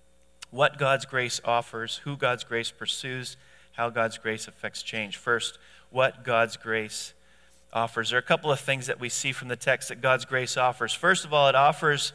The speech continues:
people multiple opportunities to be involved in God's kingdom building work. Now, in chapter one, when we looked at Jonah, we made note of the fact that this guy has in his head a category reserved for those people.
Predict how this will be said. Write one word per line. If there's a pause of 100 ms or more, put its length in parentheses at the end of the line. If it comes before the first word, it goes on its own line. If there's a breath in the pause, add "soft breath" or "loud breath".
(260 loud breath)
people
multiple
opportunities
to
be
involved
in
God's
kingdom
building
work. (960 soft breath)
Now,
in
chapter
one,
when
we
looked
at
Jonah,
we
made
note
of
the
fact
that
this
guy
has
in
his
head
a
category
reserved
for
those
people.